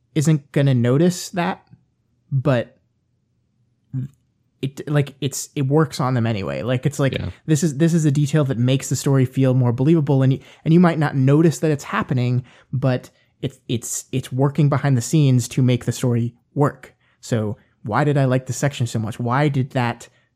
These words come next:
Speaker 1: why did this moment with Taylor trapped in here and she can see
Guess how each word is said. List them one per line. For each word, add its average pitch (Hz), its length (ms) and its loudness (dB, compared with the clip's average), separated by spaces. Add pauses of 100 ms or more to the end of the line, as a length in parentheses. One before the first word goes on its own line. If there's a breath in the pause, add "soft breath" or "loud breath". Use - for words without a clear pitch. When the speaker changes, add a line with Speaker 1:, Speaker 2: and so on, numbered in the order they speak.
(220)
Speaker 1:
why 120 280 -2
did 143 320 0 (340)
this 143 280 -2
moment 147 240 4
with 143 140 0
Taylor 151 280 2
trapped 147 380 -2
in 151 100 4
here 151 300 4
and 135 340 0 (300 soft breath)
she - 180 -6
can 135 160 2
see 160 640 2